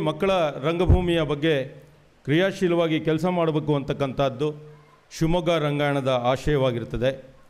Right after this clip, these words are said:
ಇದಕ್ಕೆ ಪೂರಕವಾಗಿ ಕಳೆದ ಜನವರಿ ಇಪ್ಪತ್ತೈದನೇ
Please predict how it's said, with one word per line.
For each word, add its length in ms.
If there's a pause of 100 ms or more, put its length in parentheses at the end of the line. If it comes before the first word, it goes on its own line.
(460)
ಇದಕ್ಕೆ 320 (100)
ಪೂರಕವಾಗಿ 600 (580)
ಕಳೆದ 240 (720)
ಜನವರಿ 560 (400)
ಇಪ್ಪತ್ತೈದನೇ 640